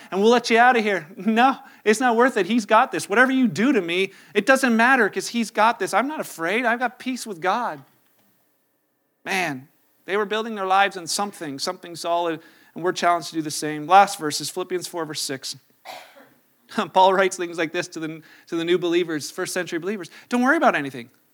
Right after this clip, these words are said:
Anybody ever told you that? You're going through stuff, like, "Oh,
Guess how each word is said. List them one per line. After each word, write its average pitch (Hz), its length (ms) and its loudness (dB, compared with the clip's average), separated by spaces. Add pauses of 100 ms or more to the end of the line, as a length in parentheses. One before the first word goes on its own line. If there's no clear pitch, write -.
(1300)
Anybody 196 240 -2
ever 196 120 -2
told 185 200 -4
you 196 40 -8
that? 208 100 0
You're 165 100 -6
going 175 160 -8
through 196 160 -10
stuff, 202 340 -4
like, 156 240 -10
"Oh, 190 160 -6